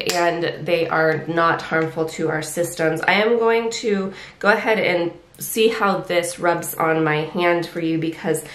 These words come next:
mineral sunscreens do come out opaque. So this one, I have seen some reviews and some people say that they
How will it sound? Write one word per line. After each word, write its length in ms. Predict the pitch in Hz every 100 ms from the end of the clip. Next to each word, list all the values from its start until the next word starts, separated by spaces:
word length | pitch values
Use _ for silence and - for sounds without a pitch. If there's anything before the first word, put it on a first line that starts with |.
| -
mineral 300 | 185 208 208
sunscreens 760 | 202 - 180 180 180 175 175 170
do 180 | 175 165
come 300 | - 175 165
out 540 | 160 160 156 - - - -
opaque. 560 | 196 185 349 165 - 175
So 600 | - 208 202 190 190 175 175
this 340 | 226 - -
one, 320 | 311 277 269
I 120 | 240
have 240 | 233 254 240
seen 260 | - 254
some 200 | 247 269
reviews 600 | 254 262 214 240 233 220
and 180 | 196 202
some 140 | 202 208
people 300 | 226 220 208
say 240 | 214 208
that 180 | 190 190
they 300 | 185 185